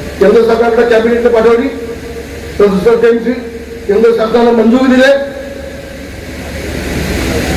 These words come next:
केंद्र सरकारने टेंडर प्रोसेसची मंजुरी दिले. त्याच्या शेवटच्या कॅबिनेटमध्ये तटकरे साहेब त्यांना मान्यता मिळाली,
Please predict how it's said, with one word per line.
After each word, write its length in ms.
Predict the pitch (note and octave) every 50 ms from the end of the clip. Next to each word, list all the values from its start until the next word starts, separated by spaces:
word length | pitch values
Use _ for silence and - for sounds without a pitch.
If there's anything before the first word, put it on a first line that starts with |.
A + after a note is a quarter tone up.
| - - - - - - - -
केंद्र 260 | - G3+ A#3 A#3+ B3+ A3+
सरकारने 300 | B3 B3 B3 B3 B3 A#3+
टेंडर 320 | A#3+ G#4 G4+ - B3+ C#4
प्रोसेसची 420 | C4+ C4+ C4 B3+ C4+ C4 C4 C4+
मंजुरी 320 | C4+ B3+ B3 B3+ C4 C4 C4+ C4+
दिले. 180 | C#4 C4+ C#4 C#4 C#4 C#4 C#4 C#4 C#4 - - - - F#3+ F#3 G3 F#3+ - - - - - - -
त्याच्या 280 | G#3 G#3+ - B3 B3+ A3+
शेवटच्या 360 | A#3 A3+ A3+ B3 B3+ B3 C#4+ C4+
कॅबिनेटमध्ये 560 | A#3+ A#3+ A#3 A#3+ B3+ B3 B3 B3 B3 B3+ C4+ C#4 C4+ - - - - - - - - A#3
तटकरे 340 | A#3 A#3 B3 B3+ B3 B3
साहेब 300 | B3 B3+ B3+ C4 C#4 C#4 - - - - - - - - - -
त्यांना 240 | - A#3+ A#3 A#3+ A#3+
मान्यता 380 | A3+ A3+ B3 C4 C4 C4 C#4 C4
मिळाली, 340 | C4+ C#4 C4+ C4 C4+ C#4